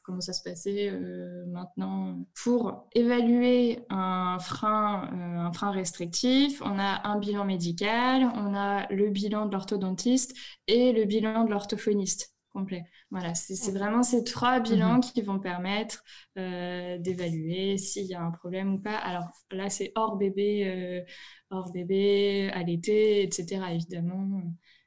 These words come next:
Speaker 1: le bilan orthodontique, <laughs>
Speaker 2: Hmm.
Speaker 1: on ne propose pas, euh, chez les bébés allaités. Euh,
Speaker 2: Mais du coup, comment ça
Speaker 1: mais
Speaker 2: se
Speaker 1: voilà,
Speaker 2: passe à
Speaker 1: c'est vraiment
Speaker 2: Necker ? Est-ce
Speaker 1: quelque
Speaker 2: que,
Speaker 1: chose
Speaker 2: oui, est-ce qu'il
Speaker 1: Ouais.
Speaker 2: y a un dépistage qui est fait, euh, à Necker ?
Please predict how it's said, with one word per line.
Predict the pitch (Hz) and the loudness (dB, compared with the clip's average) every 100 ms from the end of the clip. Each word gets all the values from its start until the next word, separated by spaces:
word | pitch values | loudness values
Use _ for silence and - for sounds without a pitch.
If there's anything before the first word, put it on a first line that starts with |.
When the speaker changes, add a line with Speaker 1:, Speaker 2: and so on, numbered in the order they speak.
| - | -14
Speaker 1:
le | 185 | -8
bilan | 180 180 | -6 -6
orthodontique, | 180 - 180 180 - 214 208 180 | -6 -4 -4 -4 -4 -4 -6 -8
<laughs> | 170 170 - - 180 | -6 -6 -6 -8 -2
Speaker 2:
Hmm. | 233 | 2
Speaker 1:
on | 208 | 2
ne | 180 - | 2 -8
propose | 170 - 175 170 | -10 -8 -6 -6
pas, | - 185 185 185 | -4 -2 0 0
euh, | 180 - - - - 277 247 | -2 -4 -10 -20 -10 -8 -6
chez | - - | -6 -6
les | 190 | -4
bébés | 190 180 175 | -2 -2 -4
allaités. | 180 196 240 240 240 - - - - 240 233 - | -2 -2 -2 -4 -8 -16 -16 -16 -20 -20 -18 -8
Euh, | 190 180 175 175 170 - _ | -6 -4 -4 -2 -2 -4 _
Speaker 2:
Mais | 202 202 | 4 6
du | 180 | 6
coup, | - | 0
comment | - 214 | 2 4
ça | 208 | 6
Speaker 1:
mais | 208 | 6
Speaker 2:
se | |
Speaker 1:
voilà, | 226 214 | 6 6
Speaker 2:
passe | 220 | 8
à | |
Speaker 1:
c'est | |
vraiment | 208 208 220 | 8 8 8
Speaker 2:
Necker ? | 208 | 8
Est-ce | 202 | 6
Speaker 1:
quelque | 220 208 | 6 8
Speaker 2:
que, | 208 226 233 | 8 8 6
Speaker 1:
chose | 233 | 4
Speaker 2:
oui, | - - | -2 -6
est-ce | 196 - | -4 0
qu'il | 190 | 4
Speaker 1:
Ouais. | |
Speaker 2:
y | 196 | 6
a | 202 | 8
un | 190 | 8
dépistage | 185 190 185 - 208 - | 6 2 -2 0 0 2
qui | 190 | 0
est | |
fait, | 185 - 214 202 | -2 0 4 4
euh, | 190 | 4
à | - | 4
Necker ? | 190 180 185 254 277 | 4 4 2 -4 -2